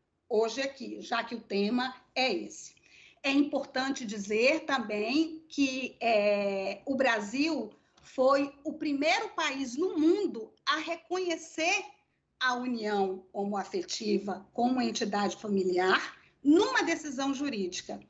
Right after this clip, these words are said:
E, é, poucos sabem disso, mas a unesco, é, conferiu a esses acórdãos, ah, o título de patrimônio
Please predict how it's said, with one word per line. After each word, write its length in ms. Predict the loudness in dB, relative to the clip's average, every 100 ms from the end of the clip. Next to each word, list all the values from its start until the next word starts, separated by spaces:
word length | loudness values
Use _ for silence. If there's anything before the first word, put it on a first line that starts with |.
| _ -20 -20 _
E, 800 | 2 4 4 4 2 4 2 0 -2
é, 360 | 0 2 -2
poucos 460 | 4 4 6 2 -2
sabem 440 | 0 -2 -2 -6
disso, 640 | -6 -6 -6 -6 -10 -12 -12 -6
mas 560 | 0 2 2 -2 -2
a 120 | -2
unesco, 680 | 0 -2 -2 -4 -6 -12 -12 -12 _ _ _ _ _ _
é, 300 | -4 -2 -4 -6
conferiu 960 | -4 -4 -4 -2 2 2 2 0 -2 -6 -14 _ _ _
a 200 | 0 0
esses 320 | -4 -10 -12
acórdãos, 1000 | -12 -10 -6 -2 -2 -2 -10 -16 -20 -20 _
ah, 960 | -6 -2 0 0 0 0 -2 0 -2 -2
o 100 | -4
título 560 | -4 0 0 0 -4 -4
de 140 | -4
patrimônio 1120 | 0 0 0 -2 -2 -2 -2 -2 -2 -6 -8